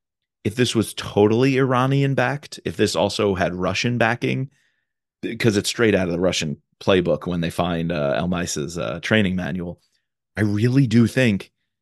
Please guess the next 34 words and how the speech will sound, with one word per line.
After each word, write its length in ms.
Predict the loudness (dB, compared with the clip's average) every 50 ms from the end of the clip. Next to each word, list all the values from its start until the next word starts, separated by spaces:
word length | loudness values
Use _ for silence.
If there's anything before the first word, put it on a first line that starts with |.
| _ _ _ _
this 320 | -4 0 2 2 2 2 0
is 120 | 0 0
some 300 | 0 0 0 2 2 0
sort 320 | 0 2 2 4 4 4 2
of 160 | 2 0 -2 -2
Iranian-Russian 1500 | 0 0 0 0 0 0 2 2 4 4 4 2 2 0 -2 -4 -4 -2 0 0 0 -2 -2 -2 -2 -2 -2 -4 -6 -6 -10 _ _ _ _ _ _ _ _ _ _ _ _ _ _ _ _ _ _ _ -10 -10 -8 -4
deep 320 | 0 0 2 2 0 -2
co-, 120 | -4 -4 -4 -4 -4 -2
deep 280 | 0 2 2 2 2 0
op 380 | -2 -2 0 -2 -2 -6 -10 -12 -18 _ _ _ _ _ _ _ _ _ _ _ _ _
that 240 | 0 2 2 2 2 2
upset 400 | 0 -2 0 2 2 2 4 4
the 60 | 2
balance 380 | 2 2 2 2 0 0 -2 -4
of 80 | -6
power. 400 | -6 -4 0 2 2 4 2 2
And 180 | 2 0 0 2
now 180 | 2 4 4 4
literally, 480 | 4 4 4 6 6 6 4 4 2 2
this 180 | 0 0 -2
is 100 | -2 -4
bananas. 800 | -2 0 0 2 2 2 2 2 2 2 0 0 -2 -4 -8 -10 _ _ _ _ _ _ _ _ _ _ _ _ _ 0
Iran 500 | 2 4 4 4 4 4 4 2 2 2
has 400 | 0 0 0 0 0 0 0 -2
a 120 | -2 -4 -2
Gulf 420 | 0 0 0 0 0 -2 -4 -4
base 500 | -4 -2 -2 -4 -4 -8 -10 -12 -14 -16 _ _ _ _ _ _ _ _ _ _ _ 2
in 200 | 4 4 4 4
Bahrain, 560 | 2 2 2 0 -2 -4 -4 -6 -8 -8 -10 -12 _ _ _ _ _ _ -2
right 280 | 2 4 4 2 2
next 280 | 0 -2 -4 -4 -4 -4
to 80 | -4 -2
the 100 | -2 -2
Saudis, 600 | 0 -2 -2 -2 -2 -4 -6 -6 -8 -10 -12